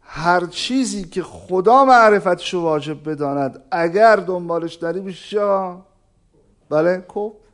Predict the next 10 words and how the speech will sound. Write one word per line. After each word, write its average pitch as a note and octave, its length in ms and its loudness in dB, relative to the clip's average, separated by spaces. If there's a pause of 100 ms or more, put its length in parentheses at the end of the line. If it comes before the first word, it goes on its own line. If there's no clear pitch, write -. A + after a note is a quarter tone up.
(480)
انکارش E3+ 680 -2
بکن. - 200 -20 (1040)
از G3 200 2
قبیل G#3+ 440 0
وحدانیت G#3 760 2
خداوند، A#2 540 -10 (2500)
عدل F#3 640 2
خداوند، - 680 -10 (1040)
معرفت F#3+ 1040 0
پیامبر D3 960 -2